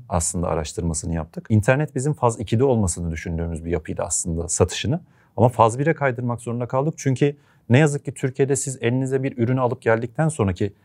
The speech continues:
gelen ürün de söyleyeyim size yirmilik konteyner, iki yüz yirmi set valiz. Yani bugün bizim yaklaşık olarak yarım günde ürettiğimiz ya da sattığımız valiz adeti. Biz o ürün adetini o zaman altı ay satıp gerçekten de bir şekilde kendimizi çevirip aslında işimizi büyüttük.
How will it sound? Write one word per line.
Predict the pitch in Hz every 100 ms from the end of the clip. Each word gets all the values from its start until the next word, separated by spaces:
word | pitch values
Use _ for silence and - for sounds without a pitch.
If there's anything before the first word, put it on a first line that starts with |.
| _
gelen | - 110 127
ürün | 123 135 139
de |
söyleyeyim | - 123 120 127
size | - 123
yirmilik | 110 113 120 117
konteyner, | - 107 101 113 123
iki | - -
yüz | 113 107
yirmi | 113
set | - 117 -
valiz. | 87 - - _ _ _
Yani | 90 90
bugün | 110 113 113
bizim | 107 113
yaklaşık | 107 101 107 - 98
olarak | 107 113
yarım | 104 107 113
günde | 95 90 110 147 _ _ 110
ürettiğimiz | 101 - 98 101 104
ya | 92
da |
sattığımız | 104 92 - - 113 92
valiz | 95 87
adeti. | 95 87 - 139 - _ _ _ _
Biz | 113 117
o | 123
ürün | 123 113 123
adetini | 101 92 127 135
o | 107
zaman | 113 127 110
altı | 104 107 127
ay | 107
satıp | 104 113 107 160 _ _ _ _ -
gerçekten | 117 117 98 92 90
de | 117 120
bir |
şekilde | - 98 95 104
kendimizi | - 95 101 107 107
çevirip | - 92 90 95
aslında | 87 - 131
işimizi | - 98 87 80
büyüttük. | 78 - 160 -